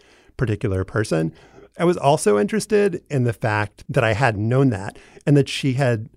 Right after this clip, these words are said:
not just been forgotten, but had really been disappeared from history. If you look just a couple years after her very brief period of infamy, there were people writing in super reputable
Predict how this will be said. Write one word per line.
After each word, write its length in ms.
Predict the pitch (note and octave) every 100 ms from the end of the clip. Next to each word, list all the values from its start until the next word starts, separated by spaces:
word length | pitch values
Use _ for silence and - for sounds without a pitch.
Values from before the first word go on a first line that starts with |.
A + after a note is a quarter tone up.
| _ _ -
not 140 | A3+
just 180 | B3+ -
been 200 | C3+ G#2+
forgotten, 840 | - G2 G#2 G#2 F#2 G2 - D3+ - -
but 320 | G#2 G2+ - _ _ _ -
had 200 | C#3 F3+
really 220 | C#4+ B3
been 280 | C#3 A2 G2
disappeared 880 | B2+ - - - B2+ A#2+ G#2+ G2 -
from 500 | - B2 G#2+ G2+ G2
history. 680 | F#2 E3+ - G#2+ - - - _ _ _
If 240 | - - D3+
you 320 | D3 C#3+ - _
look 280 | C3 C3 -
just 220 | A#3+ -
a 60 | D3
couple 360 | - B2 B2
years 800 | A2+ A2+ A2+ A2 G#2+ G2+ - - _ _ _ _ -
after 680 | A2+ - C3+ G2+ F#2+ F#2 - -
her 260 | A#2+ G2+
very 440 | F#2+ F#3 A2 G#2+ G2+
brief 440 | F#2 G2+ G2 -
period 480 | - A2+ G#2 F#2+ - -
of 140 | G#2+
infamy, 500 | C#3+ C#3+ A2+ G2+ G#2+ - - -
there 140 | - C#3
were 100 | D3+
people 280 | G#3+ F#3+ B2+
writing 420 | A2 C3 C3 G#2
in 400 | G2+ G#2 - D3
super 360 | - C3+ B2
reputable 760 | G#2 G#2+ C#3 A2 G2+ G2 F#2+